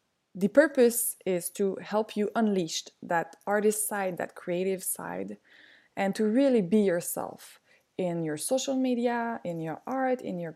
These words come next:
business, and we'll give you a lot of nice advices around that,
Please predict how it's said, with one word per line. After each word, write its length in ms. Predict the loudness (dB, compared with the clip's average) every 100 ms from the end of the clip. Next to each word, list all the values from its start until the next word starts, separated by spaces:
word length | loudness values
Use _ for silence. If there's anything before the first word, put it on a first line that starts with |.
| 0
business, 680 | 2 2 -2 -2 -2 -6 -10 _ -20 -10
and 180 | -4 0
we'll 140 | 0
give 220 | 2 2
you 180 | 4 4
a 100 | 4 2
lot 100 | 0
of 240 | -2 -4
nice 320 | -6 -4 -4 -8
advices 680 | -12 -8 -4 -4 -4 -6 -4
around 440 | -2 -2 -4 -4
that, 320 | -4 -8 -10